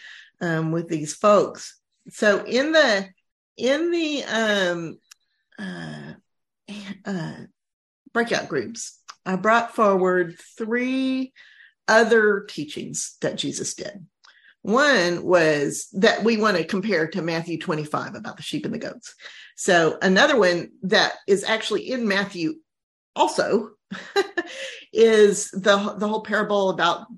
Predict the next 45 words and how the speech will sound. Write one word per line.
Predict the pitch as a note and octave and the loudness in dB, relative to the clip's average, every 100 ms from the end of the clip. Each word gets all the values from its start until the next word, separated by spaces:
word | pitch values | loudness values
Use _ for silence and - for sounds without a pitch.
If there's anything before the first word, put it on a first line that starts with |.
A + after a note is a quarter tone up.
| - | -4
bad | F3 F#3 | 0 0
weeds | F3+ F#3 F3 E3 | 2 0 0 -6
being | - F3 E3+ E3+ E3+ | -4 -4 -4 -6 -8
mi-, | F3 | -6
mixed | F#3 G3+ G#3 - | -2 -2 -2 -4
in | F#3 F3 F3 | -2 -2 -2
with | E3+ E3 | -4 -4
the | F#3 | -4
good | E3+ F3+ | -2 0
weeds. | E3 E3+ E3 D#3+ E3 - - | 2 2 2 0 -6 -8 -8
And, | C#3+ D3+ D#3 - - - - | -6 -6 -8 -16 -20 -14 -2
and | F3+ E3+ | 0 0
when | F3 E3+ E3+ - | 0 -2 -6 -12
Jesus | F#3 B3 G#3+ F#3 | -6 -4 -2 -2
explained | - - F4 A4 F4 | -4 -4 -2 2 4
that | A3 - | 2 0
to | F#3+ | -2
the | F3 | -2
disciples, | F#3+ - F#4 F#4+ G3+ G3 | -2 0 0 2 0 -2
he | A#3+ A#3 | -6 -10
told | A#3+ E4 C#4 | -4 -2 0
them | G3 F3+ - - - | 0 0 -4 -12 -14
that | F#3+ G#3+ F#3 G3 | -2 0 0 -2
the | G#3+ | -4
field | A3 - C#4 D#4 C#4+ | -4 -6 -2 -2 -2
is | D#4 - | -4 -4
the | D#4 | -4
world. | G3 D#3+ - A3 A3+ _ _ _ _ _ | -2 -2 -4 -6 -8 _ _ _ _ _
The | G3 | -2
good | G3 G#3 G3+ | 2 2 2
seeds | - A#3 C4 A#3 | -2 -4 -4 -2
are | G#3+ | -2
people | G3 G3 F#3+ A3 | -2 -6 -4 0
of | A#3 A#3 | 0 -2
the | A#3 | -8
kingdom, | - G#3 F#3+ F#3+ F#3+ F#3+ F#3 F#3 - - _ - | -6 -2 0 2 2 2 0 -4 -12 -20 _ -6
um, | E3+ D#3+ D#3 | -2 -2 -4
sown | - - F#3 G3+ G#3+ | -4 2 4 4 2
by | G3 G3 | 2 2
the | F#3+ | 0
Son | G3+ - F3 G#3+ | -4 -4 -2 0
of | F#3+ | 0
Man. | F#3 F3+ F#3 F#3+ G3 F#3 | -2 -2 -2 -2 -4 -6
You | F#3 | -4
know, | F3 F3+ | -4 -4